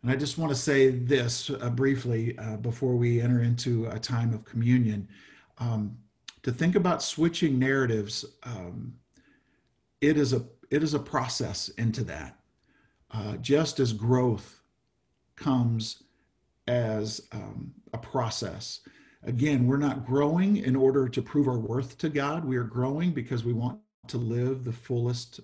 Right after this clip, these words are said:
life imaginable. And that life is lived according to God's narrative. And once you find this life,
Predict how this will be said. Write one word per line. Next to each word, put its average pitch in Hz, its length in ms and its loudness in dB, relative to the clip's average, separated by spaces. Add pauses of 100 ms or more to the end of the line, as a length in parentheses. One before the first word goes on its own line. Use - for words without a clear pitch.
life 113 420 -6 (520)
imaginable. 113 800 -2 (1080)
And 123 180 2
that 127 200 0
life 123 520 -6 (840)
is 123 480 0
lived 143 360 4
according 117 580 -2 (140)
to - 100 -8
God's 113 480 -4
narrative. 110 440 -4 (800)
And 123 160 0
once 135 220 0
you 120 80 -2
find 147 420 0
this 135 240 0
life, 117 500 -4